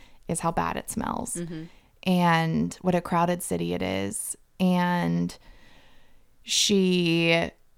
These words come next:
Speaker 1: meets the king and he has this crown. I can't even imagine what kind, what piece of trash this looks like on his head.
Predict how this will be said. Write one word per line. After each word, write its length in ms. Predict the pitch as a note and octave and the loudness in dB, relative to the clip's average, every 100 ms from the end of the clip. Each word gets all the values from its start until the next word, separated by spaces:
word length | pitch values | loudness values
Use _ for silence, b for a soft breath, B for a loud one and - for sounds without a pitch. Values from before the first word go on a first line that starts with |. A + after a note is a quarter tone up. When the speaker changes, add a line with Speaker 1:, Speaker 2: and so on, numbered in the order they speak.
| - _ _ - - - | -20 _ _ -20 -20 2
Speaker 1:
meets 400 | G#3 G3+ G3 - | 6 8 6 2
the 100 | A3 | 0
king 680 | G#3+ - F3+ F3+ F#3 G#3 G#3 - | -2 -2 0 2 2 0 -2 -2
and 100 | F#3+ | 2
he 80 | F3+ | 2
has 260 | F3+ F#3 F3+ | 0 -2 -4
this 200 | F3+ - | -6 -6
crown. 600 | - - E3 E3+ F3 F#3 - | 0 0 2 2 2 0 0
I 80 | G#3+ | 0
can't 280 | A3+ - D#4+ | 2 -2 -2
even 200 | E4 C#4 | 4 6
imagine 680 | G#3+ F3 D#3+ D#3+ E3+ F#3+ G#3 | 6 4 0 -4 0 0 0
what 280 | - F3 E3+ | -2 -4 -4
kind, 340 | - E3+ E3+ E3+ | -6 -2 -2 -2
what 260 | F3+ - | -4 0
piece 320 | - F#3+ F3 F3 | 2 2 -2 -4
of 140 | E3+ | -6
trash 600 | - D#3+ D#3 D#3 F#3 - | -4 -2 0 0 -4 -6
this 280 | E3+ E3+ - | -4 -4 -2
looks 200 | E3+ - | -6 -4
like 200 | F#3 - | -6 -2
on 60 | F3 | -4
his 140 | D#3+ | -4
head. 460 | - - D#3 E3+ | -8 -6 -2 -2